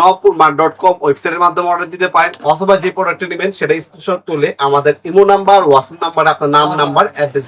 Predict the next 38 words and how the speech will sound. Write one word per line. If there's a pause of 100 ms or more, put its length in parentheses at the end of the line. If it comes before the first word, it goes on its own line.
রেখে (100)
অর্ডার
দিতে
পারেন। (420)
সামান্য (140)
কিছু
টাকা
অগ্রিম
দিতে
হবে,
যেমন (100)
ডেলিভারি
চার্জ (420)
অথবা
আপনার
পাঁচশো
টাকা, (100)
দুইশো
টাকা,
তিনশো
টাকা, (180)
এমন
আর
কি। (100)
মাল
আপনার
কোন
মালটা
নেবেন
সেটা
ডিপেন্ড
করে (100)
অল্প (120)
কিছু
টাকা (140)
অগ্রিম
দিতে
হবে,